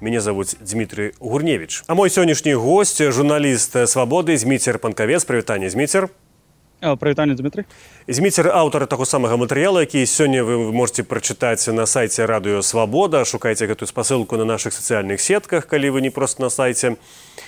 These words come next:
Speaker 1: Э, пра саму Вольгу Бондараву, чаму яе называюць галоўнай даносчыцай Беларусі. Зміцер, але спачатку ўвогуле пытанне да цябе.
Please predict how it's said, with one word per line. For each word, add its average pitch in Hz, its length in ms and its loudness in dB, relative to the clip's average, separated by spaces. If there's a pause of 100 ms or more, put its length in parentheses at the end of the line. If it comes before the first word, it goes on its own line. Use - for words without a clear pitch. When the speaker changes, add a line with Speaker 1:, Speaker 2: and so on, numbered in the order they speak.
(240)
Speaker 1:
Э, 107 320 2 (120)
пра 143 340 0
саму 131 340 0
Вольгу 120 420 0
Бондараву, 123 680 0
чаму 127 400 0
яе 107 240 0
называюць 101 640 -2
галоўнай 110 560 -2
даносчыцай 104 500 -4
Беларусі. 127 540 0 (300)
Зміцер, 143 400 0
але 127 160 -2
спачатку 160 440 -4
ўвогуле 147 280 0
пытанне 139 340 -2
да 123 80 -4
цябе. 147 400 0